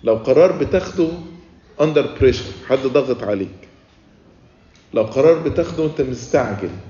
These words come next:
من غير ما تدرس كفاية. ولو قرار بتاخده وأنت منفعل، القرارات دي غلط. فتريث علشان تاخد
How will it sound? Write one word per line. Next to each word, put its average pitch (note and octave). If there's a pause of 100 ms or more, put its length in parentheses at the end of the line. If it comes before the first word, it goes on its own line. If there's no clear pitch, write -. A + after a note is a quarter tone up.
من G2+
غير C3
ما B2+
تدرس B2
كفاية. G2 (920)
ولو A#2
قرار D3
بتاخده E3
وأنت D#3 (160)
منفعل، B2+ (680)
القرارات A#2
دي G#2
غلط. E2+ (1800)
فتريث G#2+ (640)
علشان F#2 (100)
تاخد A#2+